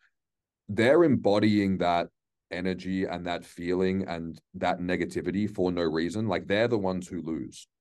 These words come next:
So that's number one. Secondly, I don't know about you or, or people listening, but, like,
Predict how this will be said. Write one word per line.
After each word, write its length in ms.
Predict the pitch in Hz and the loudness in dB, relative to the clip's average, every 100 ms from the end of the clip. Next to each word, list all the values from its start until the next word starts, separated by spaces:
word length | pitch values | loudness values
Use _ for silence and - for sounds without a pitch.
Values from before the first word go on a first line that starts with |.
| _ _ | _ _
So 380 | - 110 101 92 - - _ _ _ _ _ 117 | -2 2 4 4 0 -14 _ _ _ _ _ 0
that's 300 | 131 131 - | 0 0 0
number 260 | 113 95 | 2 2
one. 340 | 87 90 71 - - _ _ _ _ - | 0 0 -4 -10 -20 _ _ _ _ -2
Secondly, 600 | - 185 175 104 90 87 - _ _ _ _ _ _ _ _ _ - | 4 4 4 2 0 -2 -8 _ _ _ _ _ _ _ _ _ -2
I 140 | 180 | 0
don't 120 | 208 | 2
know 140 | 165 143 | 2 0
about 300 | 123 104 95 | 0 -2 -2
you 220 | 107 110 | -2 0
or, 80 | 104 | -2
or 140 | 95 | -4
people 240 | 104 95 | -6 -6
listening, 440 | 95 98 95 87 90 | -6 -6 -8 -8 -4
but, 160 | 92 | -2
like, 160 | 95 | 0